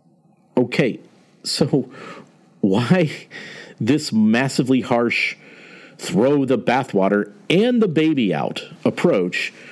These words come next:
from some Christian ministers, apologists, and show hosts, as opposed to the balanced analysis of, let's say, Doctor White,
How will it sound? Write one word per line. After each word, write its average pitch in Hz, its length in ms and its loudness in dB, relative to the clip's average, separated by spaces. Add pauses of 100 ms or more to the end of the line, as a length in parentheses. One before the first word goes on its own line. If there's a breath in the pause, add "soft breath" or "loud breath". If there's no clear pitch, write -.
(140 loud breath)
from 123 160 0
some 131 180 0
Christian 127 380 0
ministers, 107 440 0
apologists, 90 640 0
and 113 100 2
show 190 200 2
hosts, 85 320 -2
as 107 80 2
opposed 147 460 0
to 139 80 2
the 120 100 0
balanced 135 640 -2 (320 loud breath)
analysis 127 680 0
of, 104 560 0
let's 123 180 0
say, 120 140 2
Doctor 104 360 0
White, 131 460 0